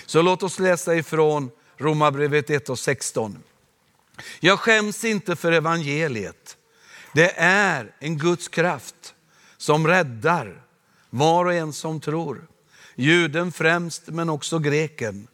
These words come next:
I evangeliet uppenbaras nämligen en rättfärdighet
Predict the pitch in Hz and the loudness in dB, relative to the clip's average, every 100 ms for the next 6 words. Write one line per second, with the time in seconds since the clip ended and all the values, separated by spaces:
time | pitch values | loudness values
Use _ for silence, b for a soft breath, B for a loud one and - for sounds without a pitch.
0 | B B B B - 156 196 196 202 196 | B B B B -2 2 4 4 2 2
1 | 190 202 175 165 - 190 170 156 147 151 | 2 2 2 0 -2 -4 -2 0 2 2
2 | 151 151 - 160 170 135 135 135 139 135 | 2 0 -2 -4 -4 -4 -4 -2 -2 -4
3 | B B 135 139 170 160 - 131 127 131 | B B -2 0 0 -2 -4 -2 0 0
4 | 139 135 - | 0 -2 -6